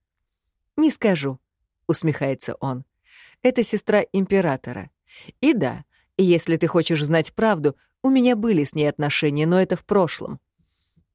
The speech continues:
"Но она, видимо, так не считает".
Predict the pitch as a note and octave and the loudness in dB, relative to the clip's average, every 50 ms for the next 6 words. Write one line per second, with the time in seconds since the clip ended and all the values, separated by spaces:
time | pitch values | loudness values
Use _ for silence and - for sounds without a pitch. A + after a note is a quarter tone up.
0 | _ _ _ _ _ _ - A3+ A#3 A#3 G#3+ G#3 G3+ G3+ G3+ G3+ A#3+ D4 E4 D4+ | _ _ _ _ _ _ 2 2 4 4 4 4 2 2 2 2 2 2 0 0
1 | F#3+ F#3+ F3+ E3+ F3 F#3+ F3+ - G3+ G#3+ G#3+ - - D4 - - F#3+ D3+ C#3+ C#3 | 2 2 2 2 2 0 -2 0 0 2 2 2 0 0 -2 -2 -2 -2 -2 -4
2 | C#3 - - _ | -8 -10 -18 _